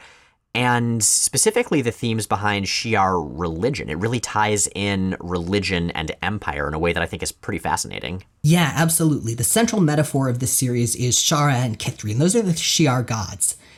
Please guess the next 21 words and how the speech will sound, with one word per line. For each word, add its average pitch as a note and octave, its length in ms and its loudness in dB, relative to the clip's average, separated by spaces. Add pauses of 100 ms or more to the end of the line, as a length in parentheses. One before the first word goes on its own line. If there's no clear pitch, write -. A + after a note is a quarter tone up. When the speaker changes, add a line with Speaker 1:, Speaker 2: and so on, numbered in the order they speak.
(120)
Speaker 2:
Their C4 300 4
deal A3 280 4
is D#3 200 2
that - 160 -4
they F#3+ 80 4
were C4 200 -2
enemies D3+ 440 4
who D#3+ 80 2
were D3 100 2
forced D#3+ 400 0
into F#3+ 220 2
marriage A#2+ 480 0
and C3+ 180 2
who C#3 140 -4
found C#3 240 2
strength - 580 0
and F3 140 4
love D3 160 4
in D3 80 2
their C3 100 4
union. A#2+ 540 2